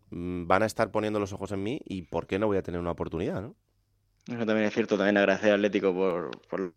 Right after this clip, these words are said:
Speaker 2: la oportunidad que me dio, de, de la confianza que tienen en mí, y eso también luego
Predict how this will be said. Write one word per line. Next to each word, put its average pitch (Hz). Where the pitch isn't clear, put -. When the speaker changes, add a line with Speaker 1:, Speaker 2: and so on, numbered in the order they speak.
Speaker 2:
la 101
oportunidad 98
que 101
me 95
dio, 104
de, 90
de 80
la 92
confianza 95
que 101
tienen 98
en 95
mí, 104
y 98
eso -
también 95
luego 95